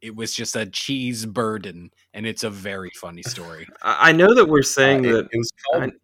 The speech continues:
Speaker 3: Mammoth cheese.
Speaker 2: No, I know, I know that we're saying that it, it was, like, this cheese log,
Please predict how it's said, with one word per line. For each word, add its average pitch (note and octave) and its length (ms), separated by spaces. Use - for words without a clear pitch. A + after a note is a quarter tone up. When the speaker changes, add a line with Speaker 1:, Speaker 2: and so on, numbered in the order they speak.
Speaker 3:
Mammoth A2+ 300
cheese. - 720
Speaker 2:
No, C3+ 160
I C#3+ 160
know, E3 160
I F3 100
know G#3+ 140
that C4 100
we're C#3 140
saying A2+ 460
that A2 100
it, G#2 240
it A2 60
was, G#2 200
like, G#2 220
this G2+ 200
cheese A2 400
log, A2+ 360